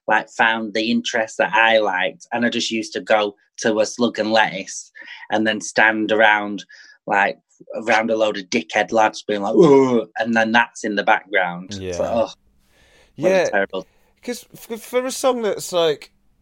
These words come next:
Speaker 2: meant to be about all the good times. It's very easy to imagine it over a montage of, like, people being sick and fighting and, and girls
Speaker 1: Yeah.
Speaker 2: crying in the background. Like, you could really use it of, like,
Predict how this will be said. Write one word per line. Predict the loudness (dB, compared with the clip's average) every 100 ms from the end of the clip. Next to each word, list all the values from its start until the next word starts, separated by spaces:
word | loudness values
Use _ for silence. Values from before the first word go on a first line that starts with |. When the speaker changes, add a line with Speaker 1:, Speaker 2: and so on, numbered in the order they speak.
| _
Speaker 2:
meant | -12 -12 -10
to | -8
be | -2 -2
about | 0 -2
all | -2 -6
the | -6
good | -8 -8
times. | -4 -4 -4 -10 -14
It's | -12 -10
very | -2 -2 0
easy | -4 -6 -6
to | -6
imagine | -2 -4 -4
it | -8 -8 _ _ _ _ -6
over | -2 -2 -4
a | -4
montage | -4 -6 -2 -2 -2
of, | -6
like, | -6 -6 _
people | -8 -6 -8
being | -6 -8 -8
sick | -6 -4 -4 -10
and | -16 -16
fighting | -6 -2 -2 -2 -6 -6 -8
and, | -12 -14
and | -12 -12
girls | -4 -2 -2 2
Speaker 1:
Yeah. | 6 6
Speaker 2:
crying | 6 2
in | -6
the | -2
background. | -2 -2 -2 -4 -2
Like, | -6
you | -6
could | -8 -8 _ -20 _
really | -4 -2 -2
use | -4 -6 -4 -2
it | -2
of, | -2
like, | -2 -2